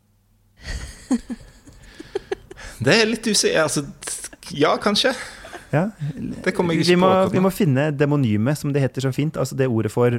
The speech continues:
Speaker 2: hva de heter når de kommer fra et sted. Det er veldig gøy hvis de heter gulinger. Jeg håper at de gjør det.
Speaker 1: <laughs>
Speaker 2: Ok.
Speaker 1: Jeg mistenker at de ikke gjør det, men, eh, ja.
Speaker 2: Gularar.
Speaker 1: Gularar.
Speaker 2: G-, gulashikar.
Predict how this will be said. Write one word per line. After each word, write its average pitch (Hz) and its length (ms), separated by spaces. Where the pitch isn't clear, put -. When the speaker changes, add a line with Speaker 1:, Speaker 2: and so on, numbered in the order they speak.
Speaker 2:
hva 110 240
de 117 80
heter 101 300
når 101 80
de - 20
kommer 92 240
fra 104 140
et - 80
sted. 127 240
Det 139 100
er 147 140
veldig 131 240
gøy 120 160
hvis 120 100
de 127 80
heter 117 180
gulinger. 101 440
Jeg 123 180
håper 113 460
at 110 220
de 110 120
gjør 90 140
det. - 60
Speaker 1:
<laughs> - 1200
Speaker 2:
Ok. 165 100
Speaker 1:
Jeg 113 140
mistenker - 340
at 92 80
de 92 80
ikke 90 240
gjør 78 220
det, 69 100
men, 85 160
eh, 95 220
ja. 95 60
Speaker 2:
Gularar. 117 560
Speaker 1:
Gularar. 82 560
Speaker 2:
G-, 156 300
gulashikar. 120 640